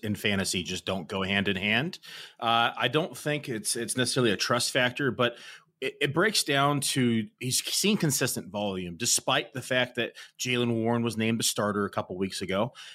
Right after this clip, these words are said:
Um, I think we discussed this on the podcast last time. I just didn't feel like it was going to be a,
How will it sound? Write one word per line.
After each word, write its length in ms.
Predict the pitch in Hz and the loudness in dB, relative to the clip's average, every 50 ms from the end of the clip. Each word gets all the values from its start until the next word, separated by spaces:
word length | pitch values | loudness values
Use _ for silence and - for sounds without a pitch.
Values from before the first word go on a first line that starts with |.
| - _ - | -20 _ 0
Um, 360 | 90 92 92 95 95 - - - | 2 4 4 4 4 2 0 -4
I 60 | 107 | -4
think 180 | 117 135 - - | 0 0 0 2
we 80 | 170 143 | 2 2
discussed 400 | 135 - - - 139 127 - - | 2 2 2 2 2 0 0 -2
this 160 | 123 - - | -4 -2 -2
on 60 | 117 | -2
the 80 | 98 - | -2 0
podcast 520 | - 117 107 101 - - 107 90 - - | 0 0 0 0 0 -2 -4 -2 -2 0
last 280 | 107 113 147 165 - - | 0 0 0 0 0 -4
time. 200 | 113 95 98 110 | -2 0 0 0
I 40 | |
just 240 | 113 - 139 139 - | 0 0 -2 -4 -2
didn't 200 | 160 160 156 - | -2 -2 -2 -4
feel 480 | - - - 131 147 175 165 139 139 135 | -8 -10 -6 -2 2 2 2 2 2 4
like 360 | 123 101 101 107 107 - - - - - _ | 4 6 6 4 2 0 -6 -16 -20 -20 _
it 100 | - 104 | -2 0
was 180 | 117 120 117 - | 2 2 2 2
going 220 | 123 117 120 117 | 4 4 4 4
to 60 | 120 | 4
be 440 | - 110 110 110 110 110 110 123 - | 4 4 4 6 6 6 4 2 2
a, 500 | 113 113 110 107 107 104 104 101 92 - | 0 2 2 4 4 4 4 4 2 0